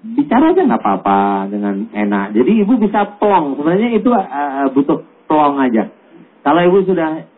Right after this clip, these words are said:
benar serius, mulai nanti malam jalani nasihat saya, tahajud, kemudian mohon ampun. "Ya Allah, jika penyakit anemia saya, kekurangan darah saya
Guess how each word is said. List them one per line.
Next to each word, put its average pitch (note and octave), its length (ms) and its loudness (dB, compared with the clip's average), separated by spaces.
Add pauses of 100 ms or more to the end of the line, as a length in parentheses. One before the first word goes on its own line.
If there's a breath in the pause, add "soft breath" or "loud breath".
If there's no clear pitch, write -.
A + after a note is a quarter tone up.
(100)
benar D#3+ 380 -2
serius, E3+ 380 2 (580)
mulai B2+ 320 2
nanti C3 280 2
malam C3+ 420 2
jalani B2 380 2
nasihat A#2+ 480 -2
saya, B2 500 2
tahajud, A#2+ 500 0
kemudian A#2 380 0
mohon A#2 160 0
ampun. A2+ 400 0
"Ya G#2+ 160 0
Allah, B2+ 300 2
jika A2+ 340 -2
penyakit A2+ 400 -6
anemia A2 540 0
saya, A2+ 420 2
kekurangan G#2+ 480 -2
darah G#2 260 0
saya C3 460 2